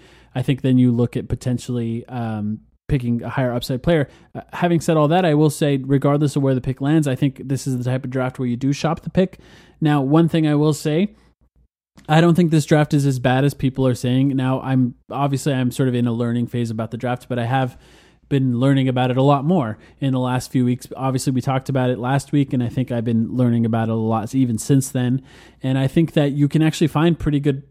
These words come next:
players that you can pay relatively low amounts of money, which is a nice thing to have when you're trying to, uh, retain decent cap space going forward. So I don't think it's as bad as a lot of people are saying it is. Uh, I think you can find good players. Maybe there's just not a lot of top, top, top end talent in this draft.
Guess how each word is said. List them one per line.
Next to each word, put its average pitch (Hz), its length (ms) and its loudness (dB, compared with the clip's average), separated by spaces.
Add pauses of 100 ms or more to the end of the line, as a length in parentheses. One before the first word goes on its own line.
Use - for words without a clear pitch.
players 165 420 0
that 131 160 -6
you 127 120 -4
can 127 140 -4
pay 147 340 0 (360)
relatively 139 560 2
low 143 200 4
amounts 143 300 0
of 131 60 -2
money, 156 280 2
which 131 220 -2
is 131 100 -2
a 135 60 0
nice 147 260 0
thing 151 180 2
to 135 100 -2
have 156 280 0
when 131 140 -2
you're 123 100 0
trying 131 280 -2
to, 127 200 -2 (400)
uh, 131 140 0
retain 135 560 -2 (120)
decent 143 360 -2
cap 208 200 -2
space 117 280 -6
going 123 220 -2
forward. 139 400 0
So 131 380 -4 (360)
I 147 140 -2
don't 165 140 4
think 156 120 -2
it's 143 140 -2
as 139 100 0
bad 131 280 -2
as 127 120 -4
a 127 60 -2
lot 123 200 -2
of 127 60 -10
people 170 480 0
are 147 120 -2
saying 170 380 2
it 208 100 4
is. 233 280 2 (340)
Uh, 127 260 -2
I 131 100 -4
think 131 240 -4
you 127 60 -8
can 127 100 0
find 131 240 -2
good 123 120 -4
players. 151 280 0
Maybe 135 200 2
there's 131 220 0
just 131 200 -4
not 127 140 0
a 120 60 -2
lot 120 140 -2
of 117 80 -6
top, 131 340 -6
top, 131 260 -4
top 123 300 -4
end 123 320 -2
talent 135 460 -4
in 160 80 -2
this 160 160 -2
draft. 170 380 -4